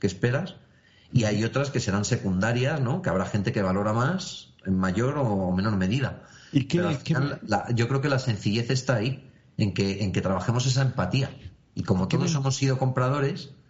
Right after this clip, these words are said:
Speaker 1: pues para ser un buen vendedor, un buen vendedor, hay que ponerse en la piel del comprador y saber qué espera de ti.
Speaker 2: Pues esto yo no, yo no soy capaz de hacer eso. En todo caso, ¿qué vende más, la esperanza, la ilusión o el miedo?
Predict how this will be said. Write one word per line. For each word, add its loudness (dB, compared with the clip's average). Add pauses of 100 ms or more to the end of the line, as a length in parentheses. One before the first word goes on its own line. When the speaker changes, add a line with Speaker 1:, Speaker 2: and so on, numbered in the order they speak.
(160)
Speaker 1:
pues -2
para 0
ser 0
un 0
buen 0
vendedor, 0
un 0
buen 2
vendedor, -2 (420)
hay 2
que 2
ponerse 0
en 0
la 0
piel 0
del 0
comprador 0
y 0
saber 0
qué -2
espera -2
de 0
ti. -4 (320)
Speaker 2:
Pues 2
esto -2
yo 0
no, 0
yo 0
no 0
soy -4
capaz -2
de 0
hacer -4
eso. -4
En -10
todo 4
caso, -2 (260)
¿qué 4
vende 0
más, -2
la 0
esperanza, -2 (500)
la 4
ilusión -2
o 0
el 0
miedo? -2